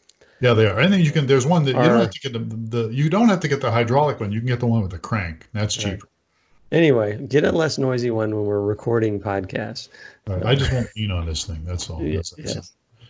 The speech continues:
Speaker 1: You want me to turn
Speaker 2: All
Speaker 1: my
Speaker 2: right.
Speaker 1: water fountain back on? I shut it
Speaker 2: Yeah.
Speaker 1: off. I can turn it back on here.
Speaker 2: <laughs> It will annoy everyone with our podcast. All right. The professional. Let's put our professional hats back on.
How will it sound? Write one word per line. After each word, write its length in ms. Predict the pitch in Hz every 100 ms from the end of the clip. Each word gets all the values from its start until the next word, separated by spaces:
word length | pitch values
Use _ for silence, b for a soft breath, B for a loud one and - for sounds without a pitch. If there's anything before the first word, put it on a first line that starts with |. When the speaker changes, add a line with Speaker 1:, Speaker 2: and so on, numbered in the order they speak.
| b
Speaker 1:
You 60 | 147
want 140 | 175
me 60 | 143
to 40 |
turn 120 | 165
Speaker 2:
All 40 | 143
Speaker 1:
my 40 | 147
Speaker 2:
right. 80 |
Speaker 1:
water 180 | 127 156
fountain 280 | - 156 165
back 240 | 143 151 160
on? 200 | 160 156
I 80 | 117
shut 220 | 165 160
it 60 |
Speaker 2:
Yeah. 160 | 143 135
Speaker 1:
off. 80 | - - -
I 120 | 120
can 100 | 131
turn 180 | 165 165
it 60 |
back 240 | 120 120 104
on 220 | 120 87
here. 220 | 82 82 -
Speaker 2:
<laughs> 40 | - _ _ B B B 143
It 60 |
will 160 | 147 127
annoy 380 | 113 113 110 - -
everyone 580 | 110 113 110 98 95 92
with 120 | 92
our 100 | 92
podcast. 640 | 95 92 87 85 - - B 82 85 92 B B
All 80 | 151
right. 300 | 175 135 - b b b b - 110
The 180 | 175 156
professional. 880 | 117 127 - - 170 - 143 127 127 135
Let's 180 | 131
put 140 | - 185
our 100 | 147
professional 440 | 135 147 127 123
hats 260 | 120 117 -
back 240 | 117 107
on. 320 | 107 101 92